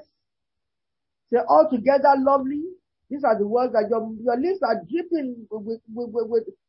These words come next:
with honey or with myrrh. We must learn all these special words. And when we learn those words, beautiful, tell it beautiful and love. Those two words are powerful in marriage. They are powerful in romance.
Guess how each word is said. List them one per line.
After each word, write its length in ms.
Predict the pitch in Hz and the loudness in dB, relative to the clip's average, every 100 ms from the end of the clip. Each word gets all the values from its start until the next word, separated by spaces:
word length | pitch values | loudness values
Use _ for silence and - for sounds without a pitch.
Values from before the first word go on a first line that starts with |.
| - | -8
with 220 | 247 254 | -6 -2
honey 280 | 311 339 240 | 0 0 4
or 160 | 240 | 4
with 120 | 247 247 | 2 0
myrrh. 440 | 285 294 202 147 - _ _ _ | 0 2 -2 -4 -12 _ _ _
We 180 | 208 262 | -2 -2
must 400 | 247 240 240 240 | 0 0 0 0
learn 300 | 240 294 302 - | 2 2 2 0
all 240 | 254 262 | 0 0
these 140 | 247 247 | 0 -4
special 360 | 247 233 226 220 | -2 -2 -4 -4
words. 260 | 190 143 120 _ _ _ _ _ - | -4 -4 -8 _ _ _ _ _ -10
And 140 | 180 | -4
when 180 | 240 285 | -2 0
we 100 | 240 | -2
learn 340 | 233 277 311 | 0 2 2
those 220 | 285 269 247 | 4 2 2
words, 320 | 233 247 262 _ _ - 143 | -2 -2 -6 _ _ -20 -10
beautiful, 640 | 196 277 285 262 269 294 392 _ _ 226 | -6 -4 -6 -8 -8 -10 -14 _ _ -6
tell 100 | 285 | -4
it 160 | 233 | -4
beautiful 460 | 240 320 285 285 294 | -4 -4 -6 -6 -2
and 180 | 220 202 | 0 0
love. 200 | 214 170 | 0 -2
Those 200 | 269 302 | -4 -6
two 120 | - 269 | -6 -2
words 280 | 247 190 | 0 0
are 140 | 185 180 | -2 -2
powerful 340 | 233 226 220 | -2 -2 -4
in 160 | 202 165 | -8 -8
marriage. 300 | 160 151 - _ _ _ _ _ _ _ _ _ | -8 -10 -14 _ _ _ _ _ _ _ _ _
They 80 | 196 | 0
are 100 | 208 | 0
powerful 320 | 262 294 294 | 4 2 2
in 160 | 262 214 | -4 -2
romance. 380 | 202 214 196 | -2 -2 -4